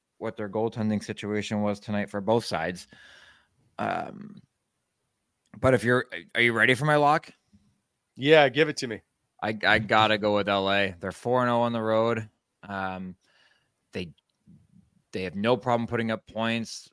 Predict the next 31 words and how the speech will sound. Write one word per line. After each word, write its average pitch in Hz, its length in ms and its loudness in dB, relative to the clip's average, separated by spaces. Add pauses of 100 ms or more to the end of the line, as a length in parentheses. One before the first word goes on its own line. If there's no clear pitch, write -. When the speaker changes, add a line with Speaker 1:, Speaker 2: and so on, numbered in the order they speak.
(200)
Speaker 1:
Um, 73 580 -14 (1160)
I, 92 160 -12
I 120 80 -2
don't 139 300 2
wanna 147 160 0
bet 131 160 0
against 123 260 -4
the 104 80 -14
Sens. 113 420 -6
I, 101 280 -8
I 95 100 -6
actually 104 340 -6
think 104 280 -10
that 98 240 -4 (100)
I 92 80 -4
agree 98 440 -6
with 95 240 -10 (960)
Yorkie 104 480 -6
that 98 140 -4
they're 95 140 -6
gonna 98 200 -4
have 98 120 -2
a 98 60 -2
little 95 240 -2
bit 95 120 -4
of 85 100 -6
bite 92 260 -4
to 104 80 -12
their 101 120 -6
game 107 280 -2
today, 117 360 0